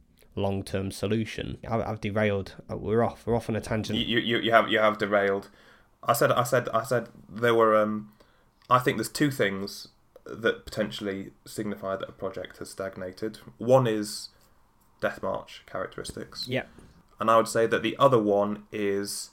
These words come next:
Speaker 2: lack of clear vision for where the project is going, and so you end up with an office of people who, they turn up at nine A M, they disappear at five, eight, five P M. You're still paying for them,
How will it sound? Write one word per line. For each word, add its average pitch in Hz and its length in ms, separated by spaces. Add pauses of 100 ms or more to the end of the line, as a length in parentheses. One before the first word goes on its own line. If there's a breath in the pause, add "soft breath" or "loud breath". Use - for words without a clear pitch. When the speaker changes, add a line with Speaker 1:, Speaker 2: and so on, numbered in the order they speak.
(140)
Speaker 2:
lack 110 500
of 107 240
clear 101 640
vision 107 640 (600)
for - 200
where 101 460
the - 100
project - 460
is 98 80
going, 98 480 (220)
and 101 160
so 98 240
you 101 180
end 101 160
up 98 160
with 101 160
an 95 200 (440 soft breath)
office 107 340
of - 160
people 104 340
who, 95 440 (760)
they - 80
turn 110 300
up - 160
at - 80
nine 104 220
A 104 140
M, 127 300 (440 soft breath)
they - 140
disappear 98 420
at - 80
five, 107 320
eight, 98 180
five 104 300
P 98 140
M. 101 260 (300 soft breath)
You're 214 80
still 147 180
paying 147 300
for - 80
them, 139 320